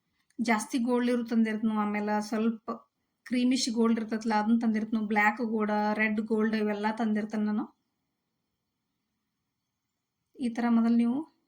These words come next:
ಪೈಪಿಂಗ್ ಮಾಡ್ಕೊರಿ. ನೀವು ಯಾವ ಥರ ಪೈಪಿಂಗ್ ಮಾಡ್ತೀರಿ, ಆ ಥರ ಮಾಡ್ಕೊರಿ. ನಿಮಗೆ ಯಾವ್ದು ಈಸಿ ಆಕತಿ. ನಾ ಜಾಸ್ತಿ ಇದೇ ಥರ ಮಾಡ್ತೇನೆ ನಾನು. ನೀಟ್ ಬರ್ತೈತಿ ಇದು.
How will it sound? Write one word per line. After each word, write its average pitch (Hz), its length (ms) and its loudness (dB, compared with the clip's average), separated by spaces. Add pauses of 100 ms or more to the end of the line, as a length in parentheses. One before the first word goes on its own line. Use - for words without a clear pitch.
(120)
ಪೈಪಿಂಗ್ 233 360 2
ಮಾಡ್ಕೊರಿ. 220 320 -4
ನೀವು 262 220 0
ಯಾವ 262 160 0
ಥರ 254 180 -4
ಪೈಪಿಂಗ್ 247 420 -2
ಮಾಡ್ತೀರಿ, 240 340 -2
ಆ 233 100 0
ಥರ 233 160 -6
ಮಾಡ್ಕೊರಿ. 220 460 -4
ನಿಮಗೆ 233 280 4
ಯಾವ್ದು 233 240 -2
ಈಸಿ 214 180 0
ಆಕತಿ. 226 320 -6 (640)
ನಾ 254 80 -4
ಜಾಸ್ತಿ 214 360 -4
ಇದೇ 220 180 0
ಥರ 226 140 -4
ಮಾಡ್ತೇನೆ 214 380 -2
ನಾನು. 220 360 -2
ನೀಟ್ 214 240 0
ಬರ್ತೈತಿ 226 360 -6
ಇದು. 226 140 -6